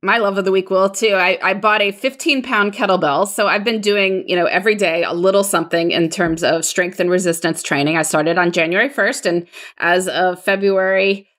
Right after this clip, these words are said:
late February, as we're recording this, I have been doing it every single day. I started with the ten pound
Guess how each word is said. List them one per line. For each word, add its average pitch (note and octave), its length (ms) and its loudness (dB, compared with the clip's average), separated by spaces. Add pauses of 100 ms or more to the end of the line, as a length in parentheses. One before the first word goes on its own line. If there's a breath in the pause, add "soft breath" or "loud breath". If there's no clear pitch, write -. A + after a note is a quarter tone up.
late - 300 -2
February, F#3 420 2
as F3+ 140 -2
we're F3 100 2
recording F3+ 440 0
this, F3+ 260 -2
I D#3+ 140 2
have E3+ 140 -4
been E3 120 0
doing E3 220 2
it G3 140 -2
every F3 380 0
single G3 340 0
day. F#3 380 -2 (340 soft breath)
I - 120 0
started B3 360 0
with A3 140 -2
the F#3+ 220 0
ten G#3 280 -2
pound F#3 440 0